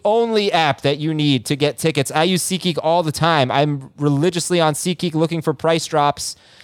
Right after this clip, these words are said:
for the Miami-Florida State game. Unfortunately, they are going in the other direction, but that's okay. But if there's a concert coming to town, any type of game, any sport, you pick it. Go on SeatGeek. This is the place to go, and we've got a great offer for you as well. But I can tell you that I personally is, is the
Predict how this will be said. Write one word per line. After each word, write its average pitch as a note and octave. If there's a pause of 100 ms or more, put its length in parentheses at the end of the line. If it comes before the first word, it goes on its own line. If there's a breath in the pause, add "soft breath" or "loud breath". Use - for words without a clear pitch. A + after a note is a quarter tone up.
(220 loud breath)
for D#3
the D3+
Miami-Florida E3
State G3
game. D#3
Unfortunately, C#3+
they C3+
are C3
going C3+
in A#2+
the C3
other G3
direction, D3
but C#3
that's E3
okay. E3+
But C#3
if C#3+
there's D3+
a F3
concert F3+
coming D3+
to C3+
town, A#2+ (500 soft breath)
any G3+
type F3+
of D3+
game, A2+
any G#3
sport, F3
you F3+
pick G#3
it. B2+ (280)
Go G3+
on F3+
SeatGeek. E3
This D3
is D3+
the D#3
place E3
to E3+
go, D3 (240 soft breath)
and C3
we've C#3
got C#3+
a C3+
great C#3+
offer C#3+
for C#3
you C3+
as B2
well. C3+
But B2
I C#3
can E3+
tell E3+
you E3+
that C3+
I C#3+
personally D#3+
is, B2+
is B2+
the C3+